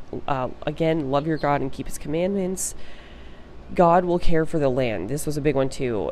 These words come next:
It, they said in Egypt, they had to, like, go toil and plant and really tend to the land. It, this land that God is gonna give you, it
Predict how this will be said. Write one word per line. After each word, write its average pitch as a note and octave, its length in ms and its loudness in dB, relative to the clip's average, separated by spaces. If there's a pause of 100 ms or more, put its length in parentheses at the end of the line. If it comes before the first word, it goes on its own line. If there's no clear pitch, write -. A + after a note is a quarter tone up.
(120)
It, D3 140 -6
they D#3 80 0
said D3+ 320 -2
in D3 560 0
Egypt, F#3+ 640 -2
they D#3+ 180 0
had C#3+ 180 0
to, C#3 100 -2
like, A#2 300 -4
go D#3+ 180 2
toil D#3+ 720 0 (160)
and A#2+ 400 -4 (120)
plant D3 480 -4
and A2 280 -4 (760)
really D#3+ 340 4
tend D3+ 360 4
to E3 100 -4
the C#3+ 100 -4
land. C3+ 480 2
It, - 120 0 (100)
this F#3 240 8
land G3 280 4
that D#3 100 0
God D3 200 4
is D3+ 80 2
gonna D3 140 0
give D3 160 -2
you, D3 260 -2
it C#3+ 180 -2